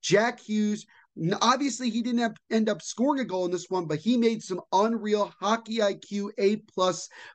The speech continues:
plays that, uh, a lot of people are gonna be talking about for a while. I mean, we're talking about it right now, aren't we? So it was just a great goal.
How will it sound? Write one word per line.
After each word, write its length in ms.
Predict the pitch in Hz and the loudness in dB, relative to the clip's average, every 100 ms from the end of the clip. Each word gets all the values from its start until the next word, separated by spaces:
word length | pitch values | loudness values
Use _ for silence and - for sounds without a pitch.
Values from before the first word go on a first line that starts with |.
| - | -20
plays 580 | - 196 196 151 143 117 | 0 4 4 0 -8 -6
that, 360 | 165 156 156 170 | -2 -2 -2 -2
uh, 200 | 156 - | -2 -2
a 40 | |
lot 240 | 143 170 240 | 2 2 2
of 140 | - | -2
people 400 | - 226 - 196 175 | -4 -4 -2 -2 -2
are 80 | |
gonna 220 | 147 180 165 | -2 -2 -2
be 180 | 165 - | -6 -2
talking 340 | 180 180 175 175 | 0 0 0 -2
about 360 | 156 156 151 - - _ - | 2 2 0 -4 -20 _ -2
for 120 | 180 | 2
a 60 | 147 | 4
while. 340 | 165 190 165 | 4 2 0
I 40 | |
mean, 260 | 170 165 156 - | 0 -2 -2 -2
we're 180 | 185 196 | -2 0
talking 340 | 190 190 202 | 0 0 -2
about 200 | 180 180 | 0 0
it 40 | |
right 240 | 170 180 196 | 2 0 2
now, 200 | 254 156 | 0 0
aren't 160 | 156 185 | -2 0
we? 120 | 214 | -2
So 300 | 214 165 147 | -2 -2 0
it 40 | 156 | -2
was 100 | 160 | -4
just 220 | 160 185 | -8 -6
a 60 | |
great 360 | 139 185 254 220 | 2 4 4 2
goal. 320 | 208 220 214 | 0 0 -2